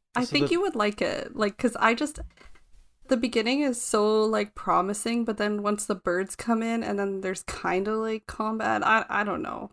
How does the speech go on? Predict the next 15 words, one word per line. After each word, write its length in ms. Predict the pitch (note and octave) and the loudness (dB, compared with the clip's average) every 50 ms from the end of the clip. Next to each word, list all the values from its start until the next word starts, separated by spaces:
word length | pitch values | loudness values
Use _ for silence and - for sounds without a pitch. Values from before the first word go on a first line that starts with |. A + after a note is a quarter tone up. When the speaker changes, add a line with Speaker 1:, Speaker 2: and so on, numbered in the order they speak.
| _ - | _ 0
Speaker 2:
<laughs> 280 | - - - - - | 0 2 2 -2 -2
Speaker 1:
The 140 | - G#3+ G#3 | -2 0 0
birds 320 | G#3 - G#3+ A3+ A3+ A3 B3 | 2 4 4 2 2 2 -2
are, 100 | A#3+ A3+ | 0 0
like, 240 | G#3+ G3+ G3+ - | 0 -2 -4 -2
representing, 920 | - G3 G3+ - - G#3 G#3 - F#3+ F#3 F3+ - G#3 F#3+ F#3 F#3 F#3 F#3 F#3 | 0 0 0 2 0 0 0 0 -2 -4 -2 -4 -4 -2 0 0 0 -2 -2
like, 300 | F3+ F3 - - - - _ _ _ | -4 -4 -4 -6 -10 -16 _ _ _
evil 340 | - G#3+ G#3 - G3+ F#3+ - _ _ | -6 -6 -4 -4 -6 -8 -8 _ _
government 520 | - F3+ F3+ E3+ G3 F#3+ G3 G3+ G3 G3 G3+ | -2 -2 0 0 -2 -2 0 0 0 0 -2
or 80 | G3+ | -2
something. 640 | G3+ - - G#3 G3 F#3+ - - G#3 G3+ G3+ G3 G3+ | -4 -6 -6 -4 -6 -4 -4 -4 -4 -2 -2 -2 -2
I, 140 | - - - - C3+ | -4 -6 -8 -14 -8
it, 280 | E3 F#3 - - - - - | -8 -8 -6 -8 -12 -8 -8
it's, 280 | G#3 G#3 - - - - _ _ _ _ _ _ _ _ _ _ _ _ _ _ _ _ _ _ _ | -8 -8 -8 -14 -14 -14 _ _ _ _ _ _ _ _ _ _ _ _ _ _ _ _ _ _ _
yeah. 240 | - G#3+ - - | -4 -4 -2 -4